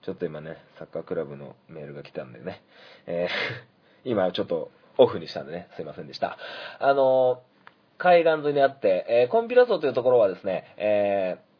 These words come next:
ー、夏場、夏場は旅館なんですよ、確か。で、冬場、ね、こう寒くなってきてからラーメン屋さんを、えー、やるというような、えー、旅館の中にラーメン屋さんがあるというような、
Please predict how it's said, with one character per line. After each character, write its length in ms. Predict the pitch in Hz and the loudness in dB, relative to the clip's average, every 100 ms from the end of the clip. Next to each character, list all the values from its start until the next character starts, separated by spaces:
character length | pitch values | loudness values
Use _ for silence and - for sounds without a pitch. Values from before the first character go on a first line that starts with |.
| _ _ _ _ _ _ _ | _ _ _ _ _ _ _
ー、 60 | 117 | -8
夏 500 | 117 147 - - 226 | -2 -2 -4 -2 2
場、 280 | 208 190 - _ _ _ _ _ _ _ - | 4 2 -2 _ _ _ _ _ _ _ -2
夏 480 | 143 151 - 247 | 2 2 0 0
場 180 | 240 247 | 4 6
は 340 | 127 131 104 - | 6 4 2 -2
旅 140 | 113 139 | 2 4
館 340 | 208 214 196 | 4 4 2
な 100 | 175 | -2
ん 120 | 101 | -2
で 120 | 82 | -10
す 140 | - 76 | -14 -12
よ、 80 | 67 | -10
確 260 | 78 - | -12 -14
か。 120 | - - | -16 -14
で、 280 | 127 147 - - | 2 2 2 -6
冬 300 | 208 247 262 | -2 0 4
場、 420 | 269 262 254 - _ _ _ _ _ _ _ _ | 6 6 2 -2 _ _ _ _ _ _ _ _
ね、 200 | 127 120 | 0 0
こ 120 | 98 | 0
う 20 | 131 | 2
寒 220 | 202 247 | 2 2
く 100 | 240 | 2
な 100 | 214 | 0
っ 60 | |
て 80 | 214 | -2
き 60 | 196 | -6
て 80 | 190 | 2
か 100 | 190 | 4
ら 100 | 143 | 6
ラ 160 | 139 | 4
ー 20 | |
メ 140 | 139 135 | 4 0
ン 20 | |
屋 120 | 131 | 0
さ 140 | 131 131 | 0 0
ん 480 | 120 120 120 120 - | 2 0 -4 -8 0
を、 280 | 160 131 - _ _ _ _ _ _ _ | 4 4 2 _ _ _ _ _ _ _
え 240 | 98 98 95 | -6 -2 4
ー、 20 | |
や 140 | 107 | 4
る 120 | 113 | 4
と 100 | 113 | 0
い 60 | 90 | -8
う 20 | |
よ 80 | 73 | -8
う 20 | |
な、 140 | 69 - - | -12 -16 -6
え 180 | 95 | -2
ー、 20 | 98 | 0
旅 100 | 123 | 4
館 200 | 196 202 | 4 4
の 540 | 196 190 190 185 185 | 2 -8 -8 0 2
中 300 | 185 190 165 | 4 2 2
に 220 | 160 202 165 | -2 2 4
ラ 140 | 127 | 4
ー 40 | |
メ 80 | 127 | 4
ン 20 | 123 | 0
屋 60 | |
さ 80 | 123 | 0
ん 40 | 107 | 4
が 100 | 110 | 4
あ 40 | |
る 80 | 92 | 4
と 80 | 87 | -6
い 60 | |
う 40 | 78 | -10
よ 100 | 71 | -12
う 20 | |
な、 120 | 60 | -14